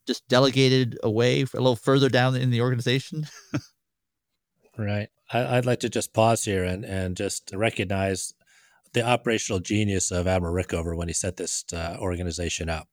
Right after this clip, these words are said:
Speaker 2: right? And, uh, the foresight that he had to establish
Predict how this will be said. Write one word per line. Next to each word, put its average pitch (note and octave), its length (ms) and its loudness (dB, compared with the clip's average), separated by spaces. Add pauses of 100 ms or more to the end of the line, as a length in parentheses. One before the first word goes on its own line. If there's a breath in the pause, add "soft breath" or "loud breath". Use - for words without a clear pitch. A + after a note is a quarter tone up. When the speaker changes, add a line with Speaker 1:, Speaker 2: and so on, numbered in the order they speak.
Speaker 2:
right? F2+ 300 -6
And, F2+ 400 -4
uh, E2+ 180 -4
the F2 120 -6
foresight A2+ 680 0
that F2+ 120 -2
he F2 100 -4
had F2 600 -2
to F#2+ 420 -4
establish G#2 760 0